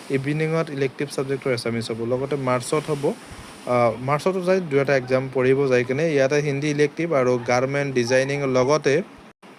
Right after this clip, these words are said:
ইলেক্টিভ ছাবজেক্টৰ আৰু এক্সাম আছে। মাৰ্চত যাই পৰিব এডভান্স মেথমেটিক্স, জিঅ'গ্ৰাফী, হিষ্ট্ৰী, সংস্কৃত,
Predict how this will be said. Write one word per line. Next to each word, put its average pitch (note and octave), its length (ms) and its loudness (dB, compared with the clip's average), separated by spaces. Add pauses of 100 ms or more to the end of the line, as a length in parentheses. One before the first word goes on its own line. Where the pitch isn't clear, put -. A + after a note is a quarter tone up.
(260)
ইলেক্টিভ E3+ 380 0
ছাবজেক্টৰ F3 400 0
আৰু D#3 180 4
এক্সাম D#3+ 300 2
আছে। D#3+ 280 -2
মাৰ্চত D3 360 -2
যাই D#3 120 2
পৰিব D3+ 260 -2
এডভান্স C#3 440 0
মেথমেটিক্স, C#3 540 -4
জিঅ'গ্ৰাফী, C3 580 0
হিষ্ট্ৰী, C3 420 -4
সংস্কৃত, B2 580 -4